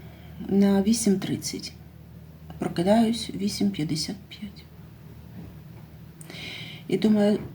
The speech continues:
«Тань, якщо так, то, мабуть, воно тобі і не потрібно було. Не ходила і не ходи».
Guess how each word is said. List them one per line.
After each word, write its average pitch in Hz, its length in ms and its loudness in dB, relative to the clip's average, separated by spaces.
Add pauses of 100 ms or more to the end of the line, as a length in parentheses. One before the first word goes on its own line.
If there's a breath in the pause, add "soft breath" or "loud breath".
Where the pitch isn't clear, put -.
(260)
«Тань, 202 280 6
якщо 202 360 0
так, 269 380 -2 (520)
то, 185 60 0
мабуть, 220 400 4
воно 202 240 4
тобі 185 360 -2 (160)
і 214 100 6
не 190 220 4
потрібно 175 680 -2 (100)
було. 165 280 -4 (2000)
Не 196 100 4
ходила 214 520 4 (460)
і 262 80 8
не 220 140 10
ходи». - 340 -6